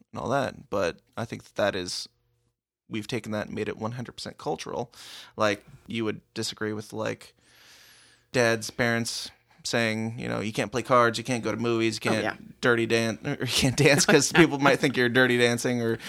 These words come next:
Speaker 1: all these things because people might think that you're doing something else. I mean, anything that you do, if somebody has a weird frame of mind, they might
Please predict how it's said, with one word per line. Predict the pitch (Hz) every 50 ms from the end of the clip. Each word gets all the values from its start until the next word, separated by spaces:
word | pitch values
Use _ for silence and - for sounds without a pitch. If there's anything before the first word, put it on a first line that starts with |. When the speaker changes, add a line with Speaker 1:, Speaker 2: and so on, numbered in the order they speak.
| - - -
Speaker 1:
all | - 160 160
these | 160 156 - -
things | 151 139 131 127
because | 120 131 127 131 110
people | - 139 127 117 117
might | 113 117 78 -
think | - 123 113 -
that | 85
you're | 104 117
doing | 117 113 113 113
something | - - 113 - 104
else. | 156 170 139 110 117 - - - - - _ _ _ _ _ _ _ _ _ _ -
I | 113
mean, | 113 110 104 110
anything | 131 160 170 160 160 135 127
that | 113 90
you | 82 107 120
do, | 156 175 160 120 113 117 123 - _ _ _ _ _ -
if | 123 123
somebody | - - 120 120 113 113 110 110 110 117 - - _ _ _ _ _ _ _ _ _ _ - - - -
has | - 127 127 123 117 113
a | 127 110
weird | 110 113 113 113 113 117 113 -
frame | - 123 117 110
of | 98 101
mind, | 107 123 139 127 117 117 117
they | 123
might | 117 113 113 - -